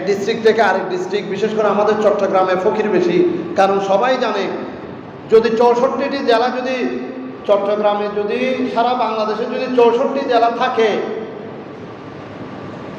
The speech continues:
তেষট্টি জেলার মানুষ জানে চট্টগ্রামের মানুষ গরিব দুঃখী অসহায়ের পাশে দাঁড়ায়। তারা মেহমান খানা, মেজবানি,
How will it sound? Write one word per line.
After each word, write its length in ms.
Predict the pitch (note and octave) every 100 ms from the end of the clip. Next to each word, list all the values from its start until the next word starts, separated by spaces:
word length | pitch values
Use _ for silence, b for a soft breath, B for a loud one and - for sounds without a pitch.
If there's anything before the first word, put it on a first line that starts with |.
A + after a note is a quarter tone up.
| -
তেষট্টি 440 | B3 B3+ E4 - E4 D#4
জেলার 220 | D4+ D4+ C4
মানুষ 200 | C4 B3 B3
জানে 240 | G#3+ F#3 D#3 - - - - - - - - - - - - - - -
চট্টগ্রামের 680 | A3+ A3+ A3+ A3+ A3 A3 A3
মানুষ 240 | A3 A3+ A3+ A3+ A3+ A3 - - - - - - - F3+
গরিব 240 | A3+ A#3 A3+ A3
দুঃখী 240 | A3 A3+ G#3+
অসহায়ের 420 | G3+ G#3+ G#3+ G#3+ G#3+
পাশে 220 | F3+ G3 F#3+
দাঁড়ায়। 260 | D#3+ C#3 - - - - - - -
তারা 200 | G#3 A#3 A#3
মেহমান 380 | G#3+ A3+ A#3 A#3 -
খানা, 240 | A#3 A#3 A#3
মেজবানি, 480 | A3+ A3+ A3 A3